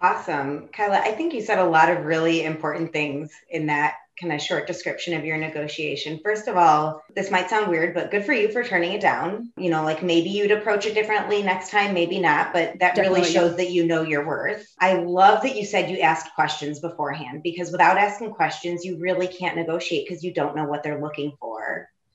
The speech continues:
Speaker 2: Mm-hmm.
Speaker 1: I love the things that you said you negotiated, because I think a lot of times when we think about negotiations, we think about salary, but there is so much more to a negotiation.
Speaker 2: Mm-hmm.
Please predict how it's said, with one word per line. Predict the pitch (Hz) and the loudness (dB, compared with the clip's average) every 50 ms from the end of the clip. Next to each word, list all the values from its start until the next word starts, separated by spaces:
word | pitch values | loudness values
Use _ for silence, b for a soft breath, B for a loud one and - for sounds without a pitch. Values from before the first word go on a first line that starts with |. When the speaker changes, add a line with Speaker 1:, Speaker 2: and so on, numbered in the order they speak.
| _ _ - | _ _ -8
Speaker 2:
Mm-hmm. | 208 180 196 190 185 - - - - | -4 -2 -2 -2 -4 -4 -6 -2 0
Speaker 1:
I | 190 185 | 0 2
love | 170 175 175 175 165 202 - - - _ | 4 4 2 2 0 -4 -8 -10 -8 _
the | 180 170 | -6 -4
things | - 202 185 170 165 | -2 -2 -2 -2 -4
that | 175 180 - | -6 -8 -8
you | 147 | -10
said | 135 - - 220 240 247 220 | -8 0 2 4 4 4 2
you | 190 | -2
negotiated, | 151 160 - 135 127 139 160 - - 151 - - 139 - | -2 -2 -4 -6 -6 -6 -6 -6 -6 -6 -6 -4 -6 -4
because | - 175 - 143 156 | -4 -6 -6 -4 -4
I | 160 156 | -4 -4
think | - 170 147 | -4 -4 -6
a | 147 | -4
lot | 147 160 156 147 156 | -2 0 2 2 2
of | 160 | 0
times | 160 170 170 165 151 151 | 0 -2 -2 -2 -2 -2
when | 156 151 | -4 -4
we | 151 143 | -4 -4
think | 147 175 156 165 | -4 -6 -6 0
about | 160 160 156 156 156 | 2 2 2 2 -2
negotiations, | 151 - 151 147 147 - 156 160 180 - - 214 214 202 | -6 -6 -6 -6 -4 -4 -2 -2 -2 -2 -2 -2 -4 -4
we | 196 | -6
think | 180 - 165 - | -6 -4 -6 -4
about | - - 135 135 - - | -2 0 0 0 -2 -2
salary, | 156 139 - - 117 - - - | -2 -2 -2 -2 -4 -6 -8 -8
but | - 160 - | -8 -8 -6
there | 170 151 139 | -4 -4 -4
is | 151 - - - | -4 -6 -8 -6
so | 165 160 | -6 -4
much | 156 165 165 - | -4 -4 -6 -4
more | - 160 139 131 | -4 -4 -4 -6
to | 143 - 156 147 | -6 -6 -6 -6
a | |
negotiation. | 147 151 156 151 151 147 143 - 196 185 175 190 185 175 160 143 143 | -6 -6 -4 -4 -6 -6 -4 -2 0 2 2 2 2 0 0 -2 -2
Speaker 2:
Mm-hmm. | 139 135 147 | -4 -4 -6